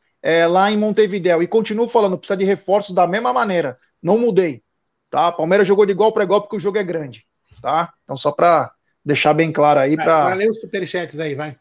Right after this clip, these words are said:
Speaker 2: Pra matar essa
Speaker 1: É.
Speaker 2: sequência aí.
Speaker 1: É, vamos lá. Tem
Speaker 2: Trabalha,
Speaker 1: uns
Speaker 2: vagabundo.
Speaker 1: É, tem um superchat do Rodrigo Eugênio, ele manda: "Se os caras tavam engasgado com a gente, imagina agora.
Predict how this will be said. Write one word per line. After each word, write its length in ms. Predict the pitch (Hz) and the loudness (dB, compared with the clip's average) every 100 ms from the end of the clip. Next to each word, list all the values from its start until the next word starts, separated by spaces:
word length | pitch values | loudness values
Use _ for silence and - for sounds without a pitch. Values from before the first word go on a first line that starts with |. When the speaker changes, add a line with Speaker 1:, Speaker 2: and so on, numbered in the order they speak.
| _ | _
Speaker 2:
Pra 220 | - 143 139 | -16 -14 -12
matar 240 | 143 151 | -12 -12
essa 140 | 143 143 | -12 -8
Speaker 1:
É. 60 | |
Speaker 2:
sequência 480 | 135 113 131 123 117 | -8 -8 -14 -16 -20
aí. 80 | 107 _ _ _ _ _ _ - | -20 _ _ _ _ _ _ -12
Speaker 1:
É, 220 | 139 123 | -10 -8
vamos 280 | 123 147 135 | -8 -8 -2
lá. 260 | 127 117 - _ _ _ _ _ | -2 -2 -8 _ _ _ _ _
Tem 120 | - 208 | 0 2
Speaker 2:
Trabalha, 320 | 247 185 160 | 4 2 2
Speaker 1:
uns 60 | |
Speaker 2:
vagabundo. 680 | 147 147 131 143 139 120 104 _ _ _ - | -4 -4 -6 -6 -8 -10 -14 _ _ _ -10
Speaker 1:
É, 380 | 151 139 131 123 | -2 0 0 0
tem 140 | 180 | 0
um 80 | 175 | 2
superchat 880 | 190 185 165 127 156 170 170 - 156 | 0 2 0 2 2 2 0 -6 -4
do 80 | |
Rodrigo 340 | 151 165 175 170 | -2 0 0 0
Eugênio, 400 | 160 117 165 170 | -2 -4 -6 -4
ele 120 | 170 | -6
manda: 440 | 147 180 160 127 - - _ | -6 -6 -6 -10 -16 -20 _
"Se 100 | - | -6
os 100 | 180 - | -6 0
caras 260 | 196 214 | 2 2
tavam 180 | 214 185 | 2 0
engasgado 540 | 202 196 156 180 185 | 2 2 2 -2 -2
com 100 | 185 | -4
a 80 | 165 | -4
gente, 240 | 147 190 190 | -4 -8 -8
imagina 380 | 180 156 196 | -8 -6 -6
agora. 400 | 196 156 143 127 | -4 -4 -6 -8